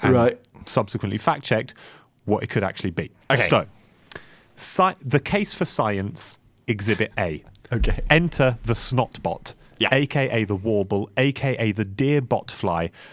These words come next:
Speaker 1: Hypoderma tarandi. Now, for anyone who doesn't know what a botfly is already, these are parasitic flies that will lay their egg on the skin. Like, people can get them.
Speaker 2: Mm.
Speaker 1: People who go on,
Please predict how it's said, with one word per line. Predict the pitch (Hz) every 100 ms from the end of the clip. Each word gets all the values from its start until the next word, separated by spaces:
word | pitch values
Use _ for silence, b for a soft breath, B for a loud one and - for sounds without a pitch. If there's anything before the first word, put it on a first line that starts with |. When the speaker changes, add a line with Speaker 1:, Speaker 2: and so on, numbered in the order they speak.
| B
Speaker 1:
Hypoderma | - 110 107 98 92 87 80
tarandi. | - 95 87 82 110 - B B B B
Now, | 104
for | -
anyone | 135 131
who | 117
doesn't | 123 127 123
know | 113
what | 113
a |
botfly | 104 113 - 123 104
is | 98
already, | 98 95 135 117 104
these | 104 95
are | 95
parasitic | - 120 101 - - 110
flies | - 98 90 87 -
that | 101
will | 87
lay | 95 113 113
their | 104 104
egg | 101 98 - -
on | 98
the | 90
skin. | - - - - 147 160 120
Like, | 101 - -
people | - 214 113
can | - 92
get | 92 -
them. | 104 135 -
Speaker 2:
Mm. | 87 92 90 80 - _ _ _ _ - -
Speaker 1:
People | 113 104
who |
go | 101 104
on, | 92